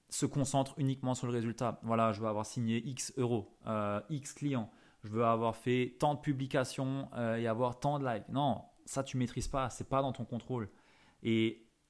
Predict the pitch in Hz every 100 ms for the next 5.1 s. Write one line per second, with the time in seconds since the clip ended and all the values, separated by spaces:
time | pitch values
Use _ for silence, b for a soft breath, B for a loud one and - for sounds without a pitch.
0 | _ 127 127 123 120 120 - - _ _
1 | _ _ _ - 131 165 160 135 131 127
2 | 123 127 113 107 110 113 113 117 156 143
3 | 120 110 - 120 127 120 107 107 107 110
4 | 123 120 - 107 120 135 - 107 101 95
5 | 95